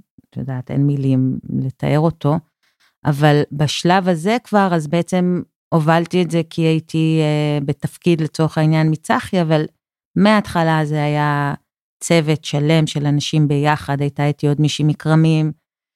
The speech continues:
שכזה יחד איתי כזה ניצחה על זה, והיה את הצוות הפסיכיאטרית שלנו, והעובדת הסוציאלית שירי ואביטל, ועוד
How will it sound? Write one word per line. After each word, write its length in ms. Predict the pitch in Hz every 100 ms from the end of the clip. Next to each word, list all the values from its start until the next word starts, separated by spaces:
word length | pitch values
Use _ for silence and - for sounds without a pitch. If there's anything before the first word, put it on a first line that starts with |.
| _ _
שכזה 840 | - 151 151 156 - - 151 151 151 147 147 147 147 - 165
יחד 440 | 156 147 156 147
איתי 360 | 151 - 165 160
כזה 300 | 156 147 151 147 147 147 147
ניצחה 500 | 151 147 - - 151
על 120 | 156
זה, 260 | 143 147 143
והיה 220 | 139 139 139
את 140 | -
הצוות 520 | - 151 143 147 _ _ _ _ _ _ 156
הפסיכיאטרית 720 | - - 151 160 160 165 151
שלנו, 280 | 151 147 143
והעובדת 360 | 139 151 147
הסוציאלית 640 | 143 139 - 147 147 139
שירי 380 | - 165 156 151 139
ואביטל, 600 | 135 135 139 - 156 143
ועוד 320 | 143 143 -